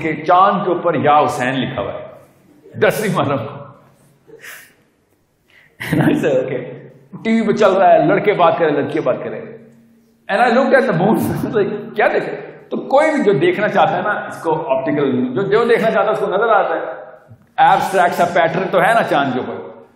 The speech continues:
So, like, हाँ, सही लिखा हुआ है, सही कह रहे हैं। अब क्या करें? स्टूडेंट से, by the way, आप ही के साथ है यूनिवर्सिटी उधर के,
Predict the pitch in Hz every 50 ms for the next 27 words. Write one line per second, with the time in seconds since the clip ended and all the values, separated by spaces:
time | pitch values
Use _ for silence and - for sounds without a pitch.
0 | _ - - 214 247 247 240 233 226 202 123 123 160 175 175 165 160 151 - 185
1 | 202 220 208 185 - 139 120 101 95 95 - - - - - - - - _ _
2 | _ _ _ _ _ _ _ _ _ _ _ _ - - 247 269 233 220 160 135
3 | 120 - - - - - - - - - 294 294 - 294 285 277 285 285 - -
4 | - - - - - _ - - - 277 320 381 381 381 - - 285 285 233 196
5 | 202 - - - 180 202 226 247 254 247 262 277 - - - - 208 220 233 254
6 | - 302 254 269 226 - 220 214 214 - 196 175 175 175 180 175 160 - - 240
7 | 240 220 202 226 208 - - 190